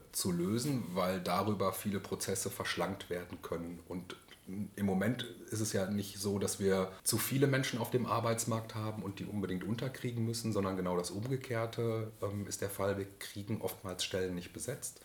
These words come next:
Und damit wäre ein Verschlanken von Prozessen super schlau und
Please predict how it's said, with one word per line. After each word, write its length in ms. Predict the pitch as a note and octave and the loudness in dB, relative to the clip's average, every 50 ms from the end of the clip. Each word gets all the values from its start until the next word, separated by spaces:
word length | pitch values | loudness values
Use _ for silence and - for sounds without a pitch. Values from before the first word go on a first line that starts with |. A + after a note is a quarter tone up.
| - - - - - - - - - | -18 -18 -16 -14 -14 -14 -14 -8 -6
Und 160 | G#2 F#2+ F#2 | -2 2 2
damit 280 | F2 F2+ G#2 G#2+ - | 4 4 4 4 4
wäre 200 | G2 F#2 F#2 G2 | 2 2 2 4
ein 100 | F#2+ F#2 F#2 | 2 2 0
Verschlanken 800 | - - F2+ - - - F2 F2 G#2 A#2 A2+ A2+ A2+ A2 G2 G#2+ | 0 -2 -2 -2 0 0 0 0 0 0 0 0 0 0 0 -2
von 220 | - - G2+ G2+ - | -4 -4 -4 -4 -4
Prozessen 1000 | - - - - - - A2+ G#2+ - - G#2+ G2+ G2+ G2 G2 G2+ G2+ G2 - - - | -4 -4 -4 -2 -2 0 0 0 0 0 2 2 2 2 2 0 -2 -4 -6 -10 -12
super 840 | G#2 - - G#2 G#2+ G#2+ - G#2+ F#2+ F#2+ F#2 F#2 F#2 F#2+ F#2+ - - - | -10 -4 -2 -2 -2 0 2 4 6 6 6 6 4 2 -2 -6 -8 -6
schlau 520 | - - - - F#2+ F#2 G2 G#2 G#2+ A2+ | -4 -4 0 0 2 4 6 6 6 6
und 400 | G#2+ A2 G2 G2+ F#2+ F2+ F2+ - | 4 4 0 0 -2 -2 -4 -8